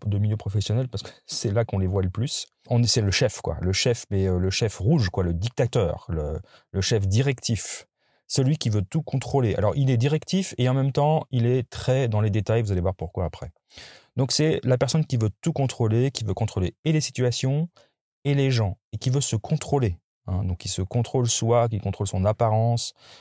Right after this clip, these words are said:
vraiment dans le contrôle total de toutes les choses. C'est quelqu'un de très compétitif, qui veut toujours être le meilleur, qui fait très attention à son apparence, à sa réputation, qui a une espèce de, d'armure ou de vernis de surface ou, euh,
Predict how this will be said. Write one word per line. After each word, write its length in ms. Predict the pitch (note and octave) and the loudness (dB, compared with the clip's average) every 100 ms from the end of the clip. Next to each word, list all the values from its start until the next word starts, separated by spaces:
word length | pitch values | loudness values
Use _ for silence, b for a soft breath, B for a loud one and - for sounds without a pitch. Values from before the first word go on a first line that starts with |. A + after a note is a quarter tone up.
| B _ _ - | B _ _ -2
vraiment 320 | A2+ C3+ C#3+ | 2 4 4
dans 80 | B2+ | 4
le 80 | A2+ | 2
contrôle 300 | B2+ B2 C3+ | 2 0 0
total 220 | A#2+ C#3 | 2 2
de 100 | A2+ | 0
toutes 180 | A#2 C3 | -2 -2
les 80 | B2 | 0
choses. 200 | A#2 G2+ | 0 -2
C'est 120 | G2+ | -2
quelqu'un 320 | B2 A#2+ C#3 | -2 0 0
de 80 | A2 | 0
très 260 | - D3 - _ | 0 -4 -4 _
compétitif, 960 | - C#3 D3 - - D3 C3 - - - | -6 -2 -4 -4 -6 -4 -4 -6 -12 -14
qui 140 | - G2 | -6 -2
veut 140 | G#2+ - | -2 -2
toujours 300 | B2 B2+ B2 | 0 2 0
être 140 | G2+ | 0
le 60 | G#2+ | 0
meilleur, 600 | G2+ A#2 A#2+ A2 D#2+ - _ B B B B _ | 2 4 2 2 -2 -8 _ B B B B _
qui 420 | - C3 C#3+ D3 _ _ | -2 2 2 0 _ _
fait 180 | - A#2+ | -4 -2
très 300 | - - D3 | -2 0 2
attention 480 | C3+ C3 B2+ C#3 C#3 | 2 2 0 -2 0
à 100 | A2+ | 0
son 260 | A2 G2 F#2+ | 0 0 2
apparence, 600 | B2 B2+ A#2+ A#2 G#2 - | 2 2 0 0 -2 -4
à 140 | A2+ | -2
sa 300 | A2 C#3 B2 | 0 0 0
réputation, 1040 | F#2+ F#2+ A2+ C3+ B2 C#3 B2 B2 - A2+ G2+ _ B B B B B - | 0 0 2 0 -2 -6 -2 -2 -2 -4 -6 _ B B B B B -4
qui 100 | D#3 | 0
a 60 | |
une 60 | E3 | 2
espèce 360 | D3+ - E3 C#3+ | 2 2 2 2
de, 640 | C3+ C3 B2+ B2+ B2+ B2 - - - _ _ - | 2 4 4 4 2 0 -4 -10 -20 _ _ -4
d'armure 680 | A2 C#3 C3+ D3+ D#3+ D#3+ C3+ | 2 4 4 4 6 4 4
ou 60 | |
de 100 | A#2 | 2
vernis 420 | A#2 A2 C3+ C#3+ C#3+ | 2 2 2 2 0
de 60 | |
surface 720 | - - - - D3 C#3+ - - | -4 -6 -4 2 4 4 0 -2
ou, 340 | A#2+ A#2 A#2 | 0 2 2
euh, 240 | A2 G#2+ | 2 2